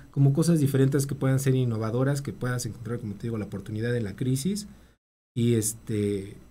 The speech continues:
y, pues, sí, la mayoría de los eventos que he tenido ahorita, pues, han sido gestionados por mí mismo. Y la verdad, pues, que ha, que ha salido bien. El último evento que, que tuve, que fue en el Teatro de la Ciudad,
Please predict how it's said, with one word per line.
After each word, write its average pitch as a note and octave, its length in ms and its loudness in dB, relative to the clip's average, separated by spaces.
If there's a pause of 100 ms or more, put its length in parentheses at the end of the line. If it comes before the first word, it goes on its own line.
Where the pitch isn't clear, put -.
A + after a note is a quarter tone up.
y, B2+ 100 -2
pues, C3+ 240 2
sí, G#3+ 120 0
la G#3 80 2
mayoría D3+ 300 6
de E3 40 6
los D#3 160 4
eventos C#3 320 2
que D3+ 100 -4
he - 20 -4
tenido C3+ 240 4
ahorita, B2 280 -2
pues, A#2+ 220 -10
han A2+ 100 -6
sido G2+ 360 -6
gestionados B2 500 0
por A2 160 -6
mí B2 140 2
mismo. C3 420 2 (640)
Y C3+ 400 10
la B2+ 100 4
verdad, C3+ 300 4
pues, - 160 -10
que C3 140 0
ha, C3+ 140 -2
que C#3 100 -2
ha C#3 40 2
salido C3+ 280 6
bien. D3 180 6
El C3 120 4
último C#3 340 2
evento B2+ 400 -2
que, G2+ 440 -4
que A2 120 -10
tuve, D#3 380 2 (960)
que - 40 -10
fue C3 120 -4
en B2 80 0
el A#2 80 -2
Teatro B2 240 -2
de A#2+ 40 0
la G#2+ 120 -2
Ciudad, C3 400 -2